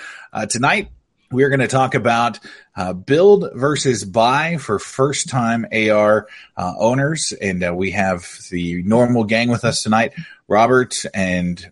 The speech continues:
uh, Robert's actually our special guest from R T T Firearms. We've got Michael and Anthony, so we're gonna be talking about that. Um, also wanna give you guys a heads up. We are, we know we've been off for a couple weeks.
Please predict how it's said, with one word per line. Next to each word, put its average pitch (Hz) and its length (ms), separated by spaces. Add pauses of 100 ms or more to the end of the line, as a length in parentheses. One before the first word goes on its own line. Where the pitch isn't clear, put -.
(120)
uh, 92 100
Robert's 120 640
actually 101 300
our 95 100
special 101 400
guest 101 300
from 98 160
R 104 180
T 104 160
T 104 160
Firearms. 107 680 (280)
We've - 80
got 95 160
Michael 135 440
and 104 180
Anthony, 143 600 (260)
so 123 140
we're 131 120
gonna 135 100
be 127 140
talking 139 340
about 120 320
that. 127 400
Um, 101 240
also 143 280
wanna 147 200
give 135 140
you 123 60
guys 117 200
a 107 60
heads 101 240
up. 107 240 (360)
We 139 220
are, 113 560
we 120 220
know 135 140
we've 135 120
been 110 140
off 107 240
for 117 100
a 113 60
couple 131 260
weeks. 135 440